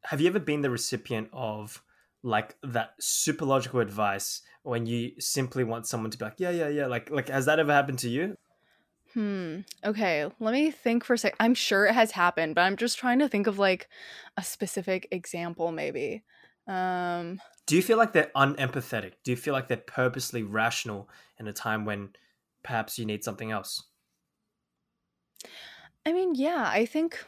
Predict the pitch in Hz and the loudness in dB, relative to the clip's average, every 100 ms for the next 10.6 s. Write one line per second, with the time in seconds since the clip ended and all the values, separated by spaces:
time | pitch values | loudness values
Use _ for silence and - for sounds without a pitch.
0 | _ _ _ _ - _ - - - 269 | _ _ _ _ -20 _ -20 -12 0 4
1 | 262 - 302 240 208 214 220 208 214 - | 4 2 0 2 0 0 -2 -2 -4 -8
2 | - 180 180 175 180 - _ _ _ _ | -6 -4 -4 -6 -8 -14 _ _ _ _
3 | - 220 262 196 180 196 196 208 - 269 | 0 2 4 4 4 4 2 0 0 0
4 | 269 202 170 208 220 220 233 - 185 185 | 2 0 0 0 2 2 2 0 -2 -4
5 | 214 170 156 180 175 175 160 - 170 143 | -6 -6 -6 -6 -6 -4 -4 -4 -2 -2
6 | 165 165 220 - - - - - - 269 | 2 2 0 -6 -20 -20 -2 0 8 8
7 | - 302 294 - _ - - - - 233 | 8 0 0 -4 _ -20 -12 -10 2 6
8 | 220 156 156 247 277 208 190 190 180 175 | 8 8 4 2 2 2 0 0 -4 0
9 | 151 - 82 - - 214 214 226 240 226 | -2 -2 -6 -4 0 0 2 2 2 2
10 | 185 196 185 156 165 | 0 -2 -2 -2 -4